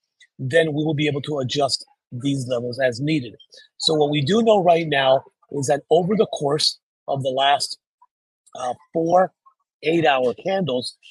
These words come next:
right, we've seen this consolidation in between eighty-one forty-five and eighty twenty-five. Okay, so at some point, we will be breaking out of that consolidation period. But in the meantime,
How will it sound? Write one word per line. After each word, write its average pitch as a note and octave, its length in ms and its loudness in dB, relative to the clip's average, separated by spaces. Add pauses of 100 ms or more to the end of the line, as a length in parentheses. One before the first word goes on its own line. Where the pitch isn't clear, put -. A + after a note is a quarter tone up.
right, C3+ 220 2
we've D3 160 -2
seen D#3+ 220 -2
this D3 160 -4
consolidation C#3+ 960 -2 (340)
in F#3+ 160 0
between D3 500 -2 (300)
eighty-one D3+ 520 -4
forty-five C3+ 680 -4 (280)
and C3+ 180 -8 (100)
eighty C3+ 260 -4 (100)
twenty-five. C3+ 380 -6 (640)
Okay, C3+ 240 -6
so F#3 180 0
at F3+ 80 0
some C4 260 2
point, F3+ 320 0 (280)
we D3 240 -2
will F3+ 140 0
be D#3 120 0
breaking C#3+ 460 -4
out C3 160 0
of B2 100 -6
that C3 240 2 (340)
consolidation B2 680 -4
period. E3 380 -4 (320)
But D3+ 120 -8
in D3 40 -4
the D3+ 60 -6
meantime, F3+ 480 -2